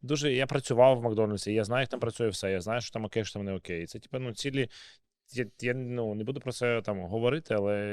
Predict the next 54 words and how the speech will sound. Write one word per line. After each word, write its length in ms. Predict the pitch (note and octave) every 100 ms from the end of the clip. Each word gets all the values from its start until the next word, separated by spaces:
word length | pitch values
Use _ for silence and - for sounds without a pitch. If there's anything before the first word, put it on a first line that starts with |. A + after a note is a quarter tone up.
| G2+ G2+ -
я, 320 | F#2+ A2+ -
я 160 | B2 C3+
знаю, 360 | B2 A#2 F2+
що, 320 | E2+ A2 G2 - _
що 240 | - B2+
там 160 | A#2 A2
спокійно 440 | - A2+ A#2+ A2+
можна 260 | A2 G#2 A#2
їсти, 260 | G3+ -
я 100 | C#3+
знаю, 180 | D#3 F#3+
що, 220 | D#3+ D#3 C#3+ B2
що 200 | - -
краще 380 | - C3 - G#2
не 140 | D#2+
їсти. 400 | D#2+ - - F#2+ G#2
Я 80 | A2
не 40 |
означаю, 300 | A#2+ A2 C3+
що 60 | -
там 100 | G#2+
щось 160 | G#2
там, 160 | - E2
типу, 240 | - - - _ - - - _ _ _ _ _ _ _ _
просто 220 | C3 -
ти 260 | B2 C#3+ A2+
часто 280 | - C#3 C#3
в 40 |
Макдональдсі 320 | B2+ C#3 B2+
їсиш 220 | B2 -
постійно, 500 | G2+ A#2 - F3+ A2
кожен 300 | - F#2+ F#2
там 180 | F2 E2+
ра-, 260 | F2+ F#2 G#2
один 220 | A2+ E3+
раз, 180 | C3 G2
другий, 340 | G2+ D3+ C3
третій, 300 | A2 C#3 A#2+ G#2+
п'ятий, 380 | C#3+ C#3 A2+
і 40 | A2
ти 100 | C3
вже 140 | A#2+
постійно 280 | A#2+ A2+ A#2
їси. 180 | B2+ E3+
І 40 |
це, 140 | D3+ F#3+
типу, 180 | D3
абсолютно 400 | B2 - C#3 B2
не 120 | A2+ G#2
окей. 200 | - F#2
Бо 120 | A2
та 100 | D3+
їжа, 220 | D3+ B2+
яка, 260 | A#2+ B2+